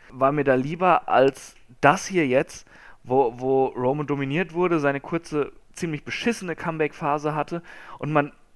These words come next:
immer nur Angst hatte, so, "Oh Gott, hoffentlich ziehen die das nicht durch, dass er noch tot dieses Match gewinnt." Hat mir nix gegeben, das Ding. Das, das, das war okay. Es war, es war nicht kacke, es war okay, aber das Booking war halt auch wieder so, ja, äh, halt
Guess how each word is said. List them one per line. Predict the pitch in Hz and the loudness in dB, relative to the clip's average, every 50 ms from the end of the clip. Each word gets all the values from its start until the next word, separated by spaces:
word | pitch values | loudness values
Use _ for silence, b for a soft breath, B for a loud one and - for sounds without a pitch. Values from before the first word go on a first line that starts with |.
| - - | -10 -6
immer | 165 165 156 147 | -2 -2 0 0
nur | 151 147 - - | 0 0 0 0
Angst | 139 165 - - 170 | -2 -2 -2 -6 -6
hatte, | 156 143 | -6 -4
so, | 131 139 123 B B B B B B B | -4 -6 -6 B B B B B B B
"Oh | - - 139 - _ - | -6 -6 -6 -6 _ -2
Gott, | - 135 127 117 - - 156 | 0 0 0 0 -4 -2 -2
hoffentlich | 143 135 139 127 123 - | -2 -2 -2 -6 -6 -6
ziehen | - - 156 147 | -4 -6 -6 -4
die | 135 | 0
das | 120 127 123 135 | 0 0 0 0
nicht | 131 120 - - | -6 -10 -6 -4
durch, | 135 139 - | -6 -4 -2
dass | - 127 120 | -2 -2 -2
er | 127 120 | 0 -2
noch | 120 113 - - - | -2 -4 -6 -8 -12
tot | - - 151 160 175 180 - - | -6 -2 0 0 0 0 -4 -8
dieses | 135 113 113 113 - - | -8 -6 -6 -6 -6 -6
Match | 113 110 - - - - | -8 -8 -6 -8 -10 -8
gewinnt." | 117 110 98 107 104 123 151 - - - B B B B | -8 -8 -6 -6 -8 -8 -10 -16 -18 -20 B B B B
Hat | - 156 - 170 | -2 0 0 0
mir | 170 156 | -2 -2
nix | 156 165 151 - - - | -2 -2 -4 -6 -8 -8
gegeben, | 147 127 135 139 139 131 120 123 117 117 - - - - | -6 -2 2 4 4 4 2 0 -10 -10 -12 -18 -8 -4
das | 123 120 - - | -4 -4 -2 -2
Ding. | 123 113 113 117 117 | -2 -2 -2 -2 -6
Das, | 120 120 - | -8 -10 -10
das, | - 131 127 - - | -10 -12 -12 -12 -4
das | - 143 131 135 | -4 -4 -2 2
war | 143 143 143 127 | 4 4 4 4
okay. | - - - - 165 160 180 190 196 202 208 208 196 180 - - - B B B B B B B B B 147 | 0 -4 -2 0 2 4 4 4 2 2 2 2 0 -2 -6 -14 -20 B B B B B B B B B -8
Es | 131 | -4
war, | 139 135 | -2 -2
es | 135 135 | 0 0
war | 147 143 | 0 -2
nicht | 143 135 - | -2 -2 -6
kacke, | - 165 175 - 170 156 | -6 -8 -4 -2 -2 -4
es | 143 131 | -2 -2
war | 135 123 | -2 -2
okay, | 110 - - - 147 139 151 151 - | -2 -4 -6 -4 -2 0 0 0 0
aber | - 127 127 127 123 123 123 120 B B B B B B B | 0 0 2 4 4 4 4 2 B B B B B B B
das | - 127 127 - | -8 -8 -8 -4
Booking | - 151 135 - 165 143 135 131 | -6 -6 -2 0 0 0 0 2
war | 127 123 127 | 0 0 2
halt | 131 123 113 | 2 2 2
auch | 98 110 110 131 | 2 0 0 -4
wieder | 131 120 117 117 | -8 -6 -6 -6
so, | 110 113 113 110 113 110 110 110 110 107 104 101 | -4 -4 -4 -2 -2 0 0 0 -2 -2 -4 -4
ja, | 101 98 92 92 101 110 113 110 107 - - - 110 107 104 107 110 120 - - | -4 -2 0 0 2 0 0 0 -4 -10 -12 -10 -8 -8 -8 -8 -10 -14 -16 -10
äh, | 123 | -6
halt | 107 101 110 104 - - - | -4 -4 -4 -4 -8 -18 -20